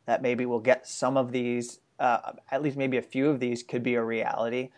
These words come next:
at some point. Um, and certainly, uh, Joe Biden's mind seems to be decaying by the day. So, uh, and I'm not just saying that because I'm, uh, ageist and mean, but, like,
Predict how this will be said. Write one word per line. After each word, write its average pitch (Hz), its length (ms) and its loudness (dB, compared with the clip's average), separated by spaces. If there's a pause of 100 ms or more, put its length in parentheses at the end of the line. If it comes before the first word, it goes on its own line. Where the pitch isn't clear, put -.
(220)
at 117 160 -2
some 131 220 0
point. 127 320 -2 (460)
Um, 117 480 2 (200)
and 123 160 -4
certainly, 127 680 0 (720)
uh, 123 140 2
Joe 135 220 2
Biden's 131 440 6
mind 120 480 2
seems 123 240 -4
to 127 100 -4
be 120 120 0
decaying 120 640 2
by 120 280 6
the 113 100 -4
day. 127 520 6
So, 123 580 4 (420)
uh, 117 340 2
and 147 140 4
I'm 147 120 6
not 139 220 4
just 139 180 -6
saying 139 340 8
that 127 200 4
because 131 260 0
I'm, 117 300 4 (340)
uh, 120 180 2 (120)
ageist 143 440 4
and 120 280 -4
mean, 139 400 0
but, 117 120 2
like, 113 220 -2